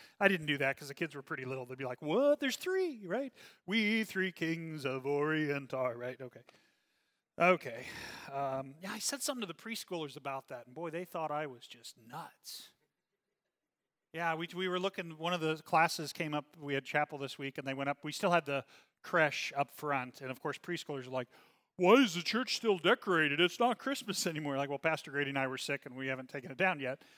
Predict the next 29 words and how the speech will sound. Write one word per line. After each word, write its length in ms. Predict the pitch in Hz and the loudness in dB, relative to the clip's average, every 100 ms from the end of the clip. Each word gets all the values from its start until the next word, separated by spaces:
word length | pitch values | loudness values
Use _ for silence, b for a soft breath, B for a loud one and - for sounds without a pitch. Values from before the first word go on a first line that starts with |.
| b b _ - | b b _ -8
And 340 | 127 123 127 | -4 -4 -6
so 360 | - 131 127 127 | -4 -2 -2 -4
then 160 | 135 135 | -4 -4
they 80 | |
said, 160 | 127 139 | -6 -6
"Well, 100 | 165 | -6
can 140 | 202 | -4
we 100 | 190 | -4
go 120 | 202 202 | 4 4
up 120 | 196 | 4
and 100 | 165 | -4
look 200 | 180 202 | -2 0
at 180 | 185 226 | -2 -2
it?" 120 | - _ _ _ _ _ | -6 _ _ _ _ _
And 120 | 165 175 | -2 4
our, 220 | 165 175 | 4 6
our 120 | 170 | 4
little 180 | 240 202 | 6 2
creche, 500 | - 190 170 165 - | 2 4 4 4 -2
our 120 | 147 | 2
manger 380 | 151 170 151 147 | 2 2 0 -8
scene 260 | - 143 | -6 -6
that 100 | 139 | -6
we 80 | 131 | -6
use 260 | 139 143 139 | -4 -4 -6
each 220 | 135 - | -8 -4
year 140 | 135 | -4
is 80 | 127 | 0
actually, 500 | 143 - - 131 127 | 0 0 -8 -8 -8